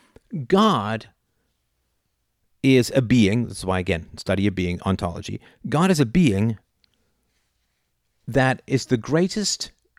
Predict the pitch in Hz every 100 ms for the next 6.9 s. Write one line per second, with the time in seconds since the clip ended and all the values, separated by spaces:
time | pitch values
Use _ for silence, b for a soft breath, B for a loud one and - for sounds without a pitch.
0 | _ _ _ 120 131 160 156 135 - 120
1 | - 160 - 143 143 117 107 107 104 92
2 | - - _ _ _ _ _ _ _ _
3 | _ _ _ _ _ - 117 - 123 B
4 | B B - 123 190 196 185 147 135 151
5 | 139 120 127 - 135 123 110 101 98 _
6 | 107 110 104 - 117 101 87 73 -